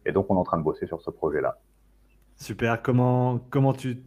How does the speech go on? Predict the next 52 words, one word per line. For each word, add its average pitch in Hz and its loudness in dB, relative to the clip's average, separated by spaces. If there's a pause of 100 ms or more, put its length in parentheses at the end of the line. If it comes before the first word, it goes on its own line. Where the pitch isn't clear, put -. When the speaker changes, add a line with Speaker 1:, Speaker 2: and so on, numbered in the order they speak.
(140)
Speaker 2:
tu 147 -12
t'étais 143 0
déjà 151 4
allé 156 6
en 160 8
Australie, 165 4
j'imagine, 170 2
avant 139 -2
de 131 -2
Speaker 1:
J'ai 127 0
Speaker 2:
décider 131 -2
de 120 -2
Speaker 1:
J'y - -8 (140)
suis - 2
allé, 87 6
ouais, 82 6
ouais, 80 4
j'y 76 -8
suis - -6
allé 80 0
il 76 -6
y 73 -2
a, 73 2
euh, - -8 (400)
un - -20
peu - -12
plus - -14
de - -14
trois 80 0
ans 101 2
maintenant, 92 -4
du 92 -8
coup, 143 -10 (180)
parce - -20
que - -20
c'était 82 -10
en 78 -4
deux 82 -2
mille 80 -4
dix-neuf, 78 -4 (880)
pour, 78 4
euh, 69 0
faire 76 0
un 76 0
premier 80 -2
repérage. 90 4 (680)
Speaker 2:
Ouais. 107 0 (100)
Speaker 1:
Euh, 71 -4
j'en 76 -4
avais 76 -2
déjà 73 -2
entendu 76 -8